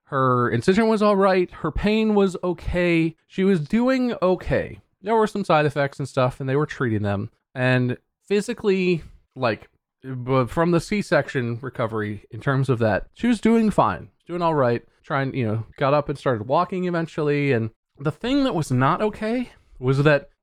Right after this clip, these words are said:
they kept trying to give her pain medicine and all these other, well, not a lot, but a couple other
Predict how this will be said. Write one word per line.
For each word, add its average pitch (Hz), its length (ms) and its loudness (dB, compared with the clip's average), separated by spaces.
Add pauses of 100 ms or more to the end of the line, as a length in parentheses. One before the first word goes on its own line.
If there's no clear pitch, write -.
they 160 100 -10
kept - 220 -6
trying 220 140 -4
to 202 40 -2
give 170 240 0
her 131 480 0 (160)
pain 208 280 -2
medicine 104 520 -2 (240)
and 127 260 2
all 151 140 4
these 185 260 0
other, 135 460 0 (200)
well, 175 140 -4
not 180 160 2
a 120 60 0
lot, 98 320 -4
but 123 120 -2
a 143 40 -4
couple 185 260 -2
other 139 320 4